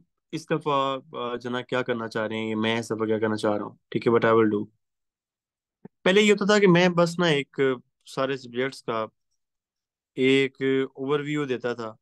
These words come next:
जिसमें बहुत सारे टॉपिक्स का मैं, अ, सिर्फ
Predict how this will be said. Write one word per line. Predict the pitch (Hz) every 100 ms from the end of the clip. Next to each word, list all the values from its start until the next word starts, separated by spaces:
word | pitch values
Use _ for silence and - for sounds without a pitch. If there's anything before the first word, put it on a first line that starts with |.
| _ _ _ _ -
जिसमें | 160 160 165 160 156 - _ _ _ _ _ 143
बहुत | 123 147 185 180
सारे | 180 160
टॉपिक्स | 147 135 151 151 -
का | 131
मैं, | 123 123 127 147 _ _ _ _ _
अ, | 127 117 117
सिर्फ | - 139 143